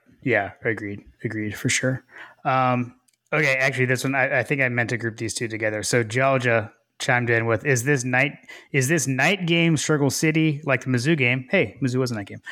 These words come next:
Uh, plus a hangover of Tennessee, or did the team learn from Mizzou game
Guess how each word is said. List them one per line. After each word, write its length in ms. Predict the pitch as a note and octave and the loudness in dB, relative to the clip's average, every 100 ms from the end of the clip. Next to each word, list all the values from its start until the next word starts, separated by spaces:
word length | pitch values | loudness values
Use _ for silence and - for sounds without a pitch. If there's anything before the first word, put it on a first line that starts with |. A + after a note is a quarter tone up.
| - - | -18 -8
Uh, 460 | C#3+ B2 A#2+ A#2+ A#2 - | -2 2 2 2 2 -2
plus 280 | - F#3 E3+ | -2 0 0
a 60 | C#3 | 0
hangover 560 | D#3 D#3 D3+ D3 C#3+ | 0 2 2 2 2
of 160 | C3 A#2+ | 2 0
Tennessee, 480 | B2+ A#2 - D#3+ D3+ | -2 -2 0 0 0
or 280 | E3 G3 G3+ | 0 2 2
did 240 | F3+ D3 C#3 | 2 0 0
the 100 | C3 | 0
team 420 | - C#3+ C3 A#2+ | 0 0 0 0
learn 260 | B2+ D3+ C#3+ | 0 0 0
from 140 | C#3 | -2
Mizzou 300 | C3 B2 B2 | -2 0 -2
game 300 | A#2+ A#2 A#2 | 0 0 -2